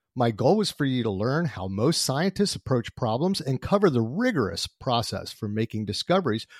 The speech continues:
or gathering data for making decisions. The scientific method is an extremely useful tool to ensure quality information is provided to decision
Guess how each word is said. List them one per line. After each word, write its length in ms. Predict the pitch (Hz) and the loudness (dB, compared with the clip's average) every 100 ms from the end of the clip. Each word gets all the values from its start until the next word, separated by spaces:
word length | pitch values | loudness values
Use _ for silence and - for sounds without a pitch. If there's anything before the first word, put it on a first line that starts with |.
| - - | -16 -2
or 100 | 214 | -2
gathering 560 | 175 208 233 240 190 | 2 4 6 6 4
data 320 | 147 156 123 | 6 8 8
for 160 | 107 - | 4 0
making 400 | 110 127 139 117 | 2 2 2 -2
decisions. 640 | 101 - 135 95 80 - - _ _ _ _ _ _ _ | 0 6 4 4 -6 -10 -12 _ _ _ _ _ _ _
The 60 | |
scientific 640 | 117 139 180 214 202 190 - | 0 4 4 4 2 0 2
method 460 | 117 113 196 208 - | 2 4 2 2 0
is 140 | 151 | 4
an 100 | 196 | 4
extremely 680 | 180 - - 214 254 269 190 | 2 -4 -4 -2 0 4 4
useful 380 | 123 117 - 104 | 6 2 0 -4
tool 380 | - 90 101 - _ _ _ - | -2 -4 -6 -10 _ _ _ -2
to 100 | 156 | 0
ensure 300 | 131 160 120 | 0 -2 -4
quality 680 | - - 110 120 156 160 | -6 -2 2 6 6 6
information 520 | 170 165 160 147 147 165 | 2 0 0 0 0 -4
is 80 | |
provided 600 | - 170 139 113 113 131 135 | -2 -4 2 4 4 2 -2
to 100 | 104 | -8
decision 680 | 101 - 123 117 143 165 | -6 -2 0 2 2 -2